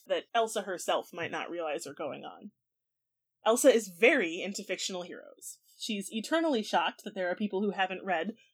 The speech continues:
or worse, read and didn't like, Harry Potter. But she's also fascinated by comic book heroes like Spider-Man and the X-Men. "Grow up and be different, and don't let anyone tell you not to be different, because all superheroes are different,"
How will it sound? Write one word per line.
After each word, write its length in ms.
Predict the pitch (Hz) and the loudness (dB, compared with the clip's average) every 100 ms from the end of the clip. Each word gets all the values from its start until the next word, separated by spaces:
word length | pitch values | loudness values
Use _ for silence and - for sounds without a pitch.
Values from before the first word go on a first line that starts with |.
| _ - | _ -4
or 200 | 185 180 | -2 0
worse, 500 | 180 160 - - - | 0 -2 -4 -8 -2
read 200 | 185 175 | 2 2
and 140 | 170 160 | 2 -4
didn't 240 | 156 135 | -10 -6
like, 340 | 208 165 135 - _ _ _ | -2 0 -2 -10 _ _ _
Harry 240 | - 190 151 | -2 0 0
Potter. 420 | 220 165 98 - _ _ _ | 0 0 -2 -12 _ _ _
But 100 | 262 | 0
she's 120 | 339 | 0
also 260 | 370 415 403 | 0 0 0
fascinated 540 | 370 370 - 247 165 | 0 0 2 0 2
by 120 | 170 190 | 0 0
comic 320 | 294 320 262 | -2 -4 -4
book 160 | 160 - | -6 -6
heroes 340 | 135 - - | -10 -8 -4
like 180 | 156 - | -4 -2
Spider-Man 540 | - 240 240 226 226 | 0 2 2 0 -2
and 80 | 190 | -4
the 100 | - | -4
X-Men. 520 | 208 - - - 202 - _ _ _ _ _ _ | -8 -8 -12 -14 -18 -20 _ _ _ _ _ _
"Grow 180 | 220 247 | 2 6
up 120 | 330 302 | 6 4
and 140 | 294 | 2
be 140 | 277 285 | 2 2
different, 500 | 208 - 170 123 196 | 0 -2 -6 -8 -10
and 120 | - 190 | -6 0
don't 200 | 240 254 | 0 2
let 100 | 247 | 0
anyone 340 | 233 233 240 | -2 -2 -4
tell 280 | 233 196 185 | -4 -4 -4
you 340 | 180 175 175 _ _ - | -4 -10 -12 _ _ -10
not 340 | 196 214 - | -4 -4 -4
to 80 | - | -12
be 100 | 196 | -10
different, 480 | 170 - - - - | -10 -12 -12 -20 -18
because 300 | 214 208 196 - | -8 -4 -2 2
all 220 | 226 214 | 2 2
superheroes 640 | - 214 160 175 120 101 | -2 -8 -8 -10 -10 -10
are 60 | 156 | -12
different," 520 | 151 123 - _ - | -12 -14 -16 _ -20